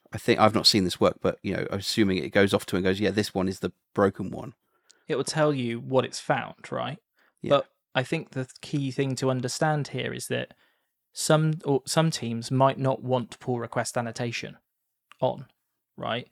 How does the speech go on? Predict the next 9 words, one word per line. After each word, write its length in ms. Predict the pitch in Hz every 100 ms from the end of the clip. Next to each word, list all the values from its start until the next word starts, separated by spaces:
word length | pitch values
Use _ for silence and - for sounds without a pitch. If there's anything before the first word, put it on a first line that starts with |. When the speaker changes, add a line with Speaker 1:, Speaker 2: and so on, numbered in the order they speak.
| - _ -
Speaker 2:
Because 280 | 127 127 -
it 100 | -
depends 420 | - 139 127 -
whose 240 | 131 120
responsibility 960 | 117 - - 127 - 127 123 127 - 117
it 100 | 123
is 300 | 113 - - _ _ _ _ _
to 340 | - 127 123 117
Speaker 1:
Yeah. 200 | - -